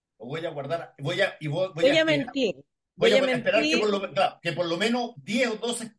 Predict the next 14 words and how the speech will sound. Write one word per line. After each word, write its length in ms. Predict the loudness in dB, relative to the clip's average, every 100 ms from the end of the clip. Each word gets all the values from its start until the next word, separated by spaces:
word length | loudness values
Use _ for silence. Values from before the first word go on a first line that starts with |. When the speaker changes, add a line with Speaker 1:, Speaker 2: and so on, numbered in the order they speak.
| -12
Speaker 1:
de 100 | -10
mis 160 | -10
personajes 760 | -10 -10 -8 -4 -4 -4 -10 -14 _ _ _ _ _ _
estén 420 | -10 -4 -2 0
ya 280 | 2 2 2 -2
dema-, 300 | -6 -4 -4
lo 100 | -6
suficientemente 840 | -6 -6 -2 -2 -2 -4 -4 -6
viejos 340 | -4 -4 -6 -2
para 160 | -2 0
no 100 | -2
atentar 460 | -4 -6 -4 -4
contra 280 | -6 -10 -12
mí." 140 | -14